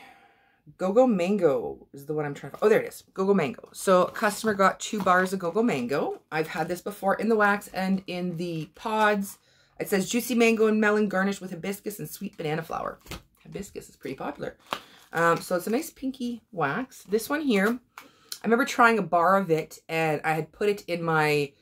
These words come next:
living room, kitchen area. We went for a walk, and when we got home, I remember walking in the house and, like, just forgetting what I'd melted and being like, "What is that?" And, uh, yeah, I really enjoy it, and I find every summer I tend to get a few bars,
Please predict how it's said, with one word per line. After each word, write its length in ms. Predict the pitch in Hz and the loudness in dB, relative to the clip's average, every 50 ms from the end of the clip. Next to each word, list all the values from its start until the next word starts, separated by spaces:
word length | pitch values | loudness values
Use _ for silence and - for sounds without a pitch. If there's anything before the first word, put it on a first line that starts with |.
| _ _ _ _ _ _ _ _ _ _ _ _ _ _ _ | _ _ _ _ _ _ _ _ _ _ _ _ _ _ _
living 340 | 165 170 190 202 190 208 208 | 0 2 2 4 4 4 2
room, 160 | 202 196 196 | 4 2 2
kitchen 240 | 196 190 - - 202 | 0 -2 -6 -6 -4
area. 440 | 180 190 185 185 185 180 180 180 180 | -2 -2 -2 0 0 0 0 0 0
We 100 | 175 175 | -2 -2
went 180 | 170 175 - - | -2 -4 -4 -6
for 140 | - 190 170 | 0 2 2
a 80 | 156 | 2
walk, 460 | 143 147 156 151 143 143 143 147 147 - | 4 4 4 6 6 4 2 0 -4 -8
and 80 | - 156 | -8 -6
when 100 | 156 151 | -4 -2
we 60 | 151 | 0
got 200 | 156 175 185 180 | 0 0 0 -2
home, 280 | - - 175 185 170 165 | -4 -4 -4 -2 -2 -2
I 40 | |
remember 240 | 160 160 185 185 175 | -2 -2 -2 -2 0
walking 240 | 165 170 165 - 180 | 0 0 -2 -2 -6
in 20 | |
the 60 | 156 131 | -6 -2
house 260 | 143 156 170 165 - | 0 0 0 0 -2
and, 140 | 143 139 131 | -4 -4 -4
like, 180 | 120 107 - _ _ _ _ | -6 -8 -12 _ _ _ _
just 180 | - 151 - - | -18 -18 -18 -14
forgetting 520 | - - 147 143 139 180 214 214 - 135 | -14 -8 -6 -4 -2 0 0 0 -2 -2
what 140 | 139 147 156 | -2 0 2
I'd 220 | 175 - 139 123 | 2 0 0 -2
melted 440 | 120 113 113 131 143 - - 117 101 | -4 -4 -4 -4 -4 -4 -6 -6 -6
and 100 | 107 131 | -6 -6
being 140 | 127 135 - | -6 -8 -8
like, 120 | 117 - _ | -10 -14 _
"What 200 | _ 120 190 254 | _ -8 -2 0
is 260 | 247 247 294 277 - | 0 0 0 -2 -6
that?" 600 | - - 160 208 240 269 240 170 139 - 64 - - _ - - - - _ _ _ _ _ | -8 0 2 4 4 4 4 0 -2 -4 -8 -10 -14 _ -20 -20 -20 -20 _ _ _ _ _
And, 600 | 147 156 156 151 151 151 147 147 151 151 147 139 151 | -2 0 0 2 2 2 2 2 0 0 0 2 2
uh, 220 | 151 143 143 151 | 4 4 4 4
yeah, 160 | 165 226 269 269 | 2 -2 -2 -2
I 60 | - 147 | -2 -2
really 260 | 156 175 208 214 240 | 0 2 2 2 2
enjoy 240 | 220 196 208 214 226 | 2 0 2 2 2
it, 100 | 220 - | 0 0
and 80 | 170 170 | -2 -4
I 60 | 165 | -4
find 200 | 165 175 175 170 | -4 -2 -2 -2
every 180 | 170 170 180 | -2 -4 -6
summer 280 | 165 - - 170 175 170 | -8 -8 -8 -8 -6 -6
I 60 | 160 | -8
tend 160 | 156 - 160 | -8 -10 -12
to 60 | 147 147 | -12 -10
get 100 | 147 143 | -10 -10
a 40 | 143 | -10
few 140 | - - - | -12 -14 -6
bars, 520 | 156 175 196 208 208 202 196 196 196 - | -2 0 2 4 4 4 2 2 -2 -6